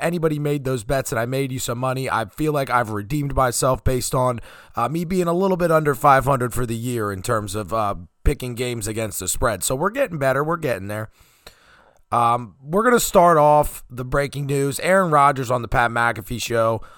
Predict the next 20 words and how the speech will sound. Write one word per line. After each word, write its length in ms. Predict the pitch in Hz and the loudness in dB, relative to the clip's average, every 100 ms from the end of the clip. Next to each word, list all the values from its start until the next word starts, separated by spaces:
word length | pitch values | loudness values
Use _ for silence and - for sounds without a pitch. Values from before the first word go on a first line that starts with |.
| - | -2
A 60 | |
lot 160 | 156 170 | 4 6
of 80 | 165 | 4
stuff 320 | - 156 - | 2 2 2
went 300 | 151 139 131 | -4 -4 -4
down. 480 | 143 139 139 135 127 - - | -2 2 2 2 -4 -16 -10
Uh, 280 | - 113 113 113 | -4 0 0 0
Aaron 340 | 151 156 156 | 0 2 2
was 240 | 143 123 - - | 0 -4 -4 -6
quiet 580 | - 151 135 151 147 | -2 4 6 4 2
for 200 | - 147 | -2 0
a 80 | 117 | 2
while, 400 | 117 127 127 123 | 4 4 4 2
came 240 | - 175 170 | 0 0 4
out 120 | 151 | 4
on 120 | 135 | 2
the 80 | 117 | -2
Pat 240 | 139 123 | -2 -2
McAfee 500 | 120 120 120 110 117 | 0 -2 -4 -10 -10
show. 340 | - 123 117 | -6 -2 0